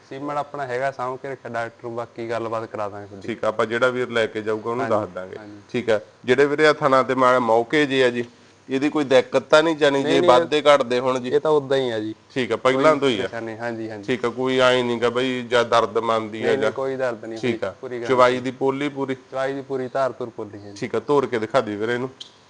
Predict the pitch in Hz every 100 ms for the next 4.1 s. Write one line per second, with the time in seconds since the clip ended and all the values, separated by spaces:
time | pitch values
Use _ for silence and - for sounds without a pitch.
0 | _ 139 131 127 131 135 131 143 139 -
1 | 123 123 123 120 120 123 123 127 120 113
2 | 123 113 110 113 117 117 113 117 - 113
3 | - 107 113 117 117 113 120 117 117 120